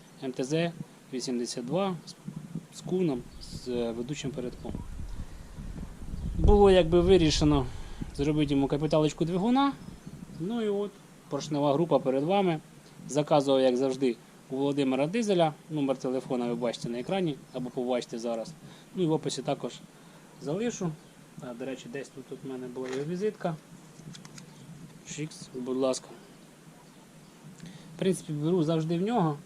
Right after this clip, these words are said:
Не перший раз, задоволений і вам рекомендую. Ну а тепер, власне,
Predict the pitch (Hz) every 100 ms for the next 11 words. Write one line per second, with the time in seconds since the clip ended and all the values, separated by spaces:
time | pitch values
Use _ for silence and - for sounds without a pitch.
0 | - - 135 151 156 160 151 165 196 190
1 | - - - - - - 131 127 135 175
2 | 151 127 120 - - - - - 123 143
3 | 143 131 135 131 113 104 - - - -
4 | - - 160 190 185 214 165 156 180 165
5 | 147